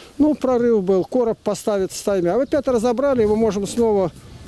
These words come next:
при-, принять какие-то меры. А если это будет бетонный, не устоявшийся, то всё это просядет, и уже короб этот надо будет молотами разбивать или забросить дамбу. Так что у деревянной есть некоторые преимущества.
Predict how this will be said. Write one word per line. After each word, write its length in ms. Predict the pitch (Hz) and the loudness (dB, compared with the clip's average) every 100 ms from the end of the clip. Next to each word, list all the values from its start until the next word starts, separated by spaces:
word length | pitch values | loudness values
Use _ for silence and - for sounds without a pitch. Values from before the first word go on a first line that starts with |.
| - - | -6 0
при-, 300 | 220 196 170 | 4 4 4
принять 320 | 214 220 190 | 2 2 2
какие-то 440 | 190 214 180 185 | 2 2 2 2
меры. 280 | 170 165 151 | 2 2 2
А 60 | 202 | 0
если 240 | 220 226 | 2 0
это 140 | 220 | 0
будет 220 | 208 220 175 | 2 2 2
бетонный, 560 | 208 - 285 233 147 | -2 2 2 4 4
не 100 | 175 | 4
устоявшийся, 880 | 196 - 214 180 135 143 127 - 117 - - - - | 2 2 2 2 0 0 0 0 -2 -4 -14 -14 -4
то 160 | 214 196 | 0 0
всё 380 | - - 285 240 | 0 0 2 2
это 240 | 190 170 | 0 -4
просядет, 720 | - 190 196 - 285 240 175 - - - - | -4 -4 -4 -2 -2 0 -4 -6 -20 -20 -10
и 180 | - 233 | 0 2
уже 320 | 214 190 214 | 4 2 0
короб 460 | - - 262 262 - | -2 -2 0 0 0
этот 280 | 190 180 170 | -2 -2 0
надо 240 | 226 214 | 0 0
будет 280 | 185 208 190 | 2 0 2
молотами 580 | 185 214 202 180 180 170 | 0 2 0 0 0 2
разбивать 580 | 170 143 170 156 139 190 | 0 2 2 2 0 0
или 140 | 180 | 2
забросить 560 | 165 160 196 185 185 135 | 0 0 0 0 0 0
дамбу. 360 | 131 120 120 - - - - - - - - | 0 0 -2 -6 -16 -20 -20 -20 -20 -20 -8
Так 160 | 180 175 | -4 -2
что 420 | - 185 165 160 | 0 2 4 4
у 80 | 165 | 4
деревянной 560 | 170 170 175 247 285 226 | 4 4 4 4 2 2
есть 220 | 208 - | 2 2
некоторые 480 | 185 208 202 202 185 | 0 0 0 0 2
преимущества. 760 | 196 185 135 120 123 - 135 | 2 4 4 2 -4 -4 -4